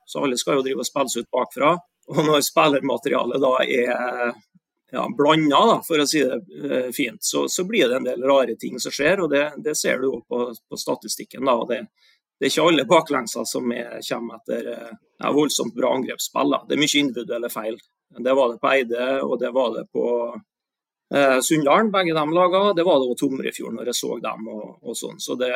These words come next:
det har vært litt ymse, men, men det advarte vi litt mot før, før sesongen, at, eh, det, det er noen shaky forsvar rundt omkring når de blir satt under trøkk. Mye dødballer, cornerer og litt sånn, og litt langballer og sånn, så skjer det en del rart.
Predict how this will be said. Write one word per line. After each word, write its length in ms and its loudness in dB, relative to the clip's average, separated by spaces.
det 80 0
har 100 4
vært 220 6
litt 240 2
ymse, 420 2
men, 220 -2
men 240 -2
det 80 4
advarte 400 -2
vi 160 -2
litt 100 -10
mot 300 -2
før, 400 0
før 160 -4
sesongen, 560 -6
at, 240 -8
eh, 400 -2
det, 320 -2
det 160 4
er 80 0
noen 140 0
shaky 420 -4
forsvar 400 -2
rundt 160 0
omkring 320 -2
når 160 -4
de 140 -2
blir 100 0
satt 320 -2
under 240 -6
trøkk. 460 0
Mye 240 -2
dødballer, 640 2
cornerer 540 0
og 340 -6
litt 140 -6
sånn, 180 -4
og 80 -8
litt 160 -6
langballer 560 -2
og 80 -2
sånn, 160 -6
så 140 -8
skjer 340 -4
det 80 -6
en 80 -2
del 240 -2
rart. 380 -2